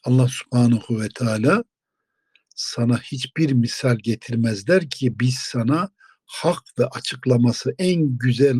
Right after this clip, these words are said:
olanını getirmiş, getirmemiş olalım diyor Furkan otuz üçte.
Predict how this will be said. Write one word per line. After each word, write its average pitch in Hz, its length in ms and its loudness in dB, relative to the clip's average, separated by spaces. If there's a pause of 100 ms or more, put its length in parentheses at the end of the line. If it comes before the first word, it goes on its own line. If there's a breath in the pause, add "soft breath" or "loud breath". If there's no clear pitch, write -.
olanını 113 520 -2
getirmiş, 120 840 -4 (220)
getirmemiş 120 760 -2 (100)
olalım 107 480 -8
diyor 92 160 -20 (100)
Furkan 101 320 -18
otuz - 300 -20
üçte. - 320 -20